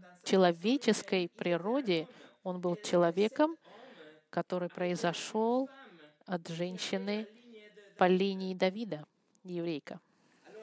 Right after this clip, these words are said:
В соответствии со своей человеческой природой Иисус принадлежит еврейскому народу. Мы находим генеалогию Иисуса в Евангелии от Матфея со стороны Иосифа, своего адаптированного отца,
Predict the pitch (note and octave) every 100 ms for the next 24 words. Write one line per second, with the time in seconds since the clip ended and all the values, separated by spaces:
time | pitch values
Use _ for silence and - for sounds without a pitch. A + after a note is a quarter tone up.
0 | G#3+ - G#3+ G#3+ C4 D4+ D#4+ - - -
1 | - - G3+ F#3+ G#3 A3 - F#3+ F3+ F#3
2 | G3+ G3 G3 - - - - - F#3 F3+
3 | F#3 F#3+ - F#3+ - - F3+ F3+ A3 G3
4 | E3+ E3+ - - _ F3+ - A3 - -
5 | - F3+ F3 F3 C#4+ - F3 F#3+ F#3 -
6 | F3 F3 F3+ G3 C4 F#3 F3 G3+ F#3 F#3+
7 | F3+ G#3+ F#3+ - - - F#3 F#3+ F#3 F#3
8 | F3+ F3 F3 F3 F3+ - - F3+ A3 G#3
9 | F#3+ E3+ F3+ F3+ F#3 F3+ F3+ F3 F3 E3+
10 | - F3+ E3+ G3 D#4 - - - - F3+
11 | F#3 F3+ F3+ E3+ E3+ E3+ A3 - C4 D4
12 | - - - G3 F#3+ F#3+ G3 F#3+ - G#3
13 | G3+ G3 G3 - G#3+